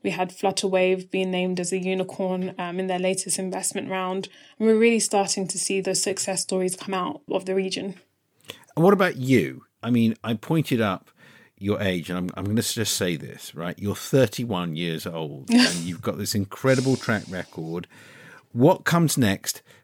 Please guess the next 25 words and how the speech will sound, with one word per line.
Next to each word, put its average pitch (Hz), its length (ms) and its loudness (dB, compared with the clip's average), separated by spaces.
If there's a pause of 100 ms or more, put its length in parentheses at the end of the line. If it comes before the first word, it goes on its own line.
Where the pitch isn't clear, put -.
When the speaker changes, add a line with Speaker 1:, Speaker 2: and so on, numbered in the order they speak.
Speaker 2:
for 170 100 -2
you? 202 300 8
I 135 60 4
mean, 151 140 8
how 180 200 4
do 202 100 2
you 208 60 8
build 202 280 8
upon 117 220 4
the 104 80 4
success, 147 500 2
or 117 120 2
how 143 100 4
do 156 60 4
you 160 80 4
maintain 165 460 6
that 151 160 2
level 101 260 0
of 80 80 -4
success - 680 -4
that - 100 -8
you've 104 140 -4
achieved 110 380 -2
to - 80 -14
date? 147 340 -2